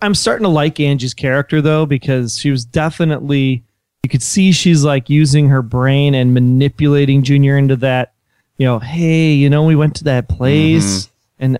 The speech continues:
Speaker 1: oh, it was so much fun and we could be together again if you would just be the hero," and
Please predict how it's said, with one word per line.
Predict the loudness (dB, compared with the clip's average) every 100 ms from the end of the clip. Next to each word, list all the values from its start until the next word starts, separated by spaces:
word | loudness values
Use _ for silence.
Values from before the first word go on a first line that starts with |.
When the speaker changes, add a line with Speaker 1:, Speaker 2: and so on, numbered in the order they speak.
| -4
Speaker 1:
oh, | -2 0
it |
was | 0 -2
so | 0
much | -2 -2
fun | -8 -4 0 0 2 2 2 0
and | -2 -6 -10 -16 _ _ _ -2
we | -2
could | 0
be | -2 0
together | 0 -2 0 0
again | 0 0 2 2
if | 0 0
you |
would | -2
just | 0 -4 -2
be | -4
the | -4
hero," | -6 -2 0 0 0 0 0 0
and | -2 -4